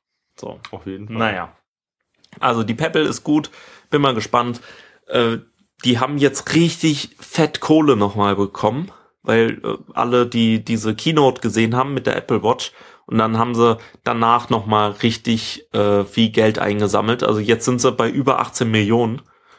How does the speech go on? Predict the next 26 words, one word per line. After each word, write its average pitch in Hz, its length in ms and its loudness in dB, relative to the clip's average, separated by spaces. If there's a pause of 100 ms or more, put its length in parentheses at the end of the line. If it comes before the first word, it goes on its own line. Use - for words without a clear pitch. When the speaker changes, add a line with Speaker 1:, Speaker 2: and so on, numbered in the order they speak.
(180)
Speaker 2:
Warte 120 200 0
mal, 110 180 2
die 113 100 -6
Speaker 1:
bei 110 80 2
Speaker 2:
Pebble. 131 180 2
Speaker 1:
Kickstarter. 113 580 2 (140)
Ja. 110 140 0
Speaker 2:
Die 123 80 2
haben 151 160 2
die 160 80 2
i-, - 40 4
i-, 143 920 0
iWatch 170 420 2
gesehen 156 420 0
und 123 100 -2
haben 139 120 0
gedacht, 135 160 2
„Oh 110 160 0
Gott, 120 260 2
nee, 127 200 2
dann 117 180 0
lieber 117 200 2
noch 110 280 -2
eine 107 100 -6
Pebble, 104 440 -4
Pebble.“ 110 500 -6